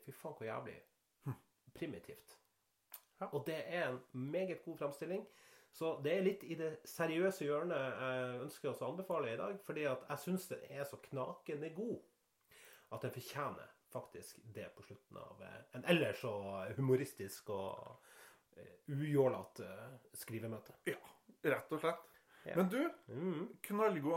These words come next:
Speaker 2: anbefaling.
Speaker 1: Takk.
Speaker 2: Eh, den skal jeg se hele av. Jeg skal ikke gjøre som sist du anbefalte, eh, noe.
Speaker 1: <laughs> Så
Speaker 2: Bare se.
Speaker 1: mens du lager mat.
Speaker 2: Nei, jeg skal,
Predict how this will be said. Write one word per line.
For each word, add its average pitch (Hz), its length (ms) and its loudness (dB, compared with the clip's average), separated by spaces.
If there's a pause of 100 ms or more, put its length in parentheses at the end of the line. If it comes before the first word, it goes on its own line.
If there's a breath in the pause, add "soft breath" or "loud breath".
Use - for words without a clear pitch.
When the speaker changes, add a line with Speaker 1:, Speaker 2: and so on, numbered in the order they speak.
Speaker 2:
anbefaling. 135 580 4 (300)
Speaker 1:
Takk. 180 400 8
Speaker 2:
Eh, 165 40 -10 (100)
den 180 200 2
skal 190 260 4
jeg 165 100 6
se 165 360 6 (540)
hele 123 240 8
av. 214 280 10 (580 soft breath)
Jeg 139 100 2
skal 151 360 4 (100)
ikke - 260 -8
gjøre 143 200 8
som 147 180 -2
sist - 280 -4
du 165 100 -4
anbefalte, 135 460 2 (240)
eh, 143 520 4
noe. 190 460 0
Speaker 1:
<laughs> - 280 -6 (120)
Så 165 80 2
Speaker 2:
Bare 147 340 12
se. 143 560 8
Speaker 1:
mens 131 260 0
du 127 60 -2
lager 117 360 2
mat. 151 400 2
Speaker 2:
Nei, 170 240 10 (100)
jeg - 220 2
skal, 147 420 8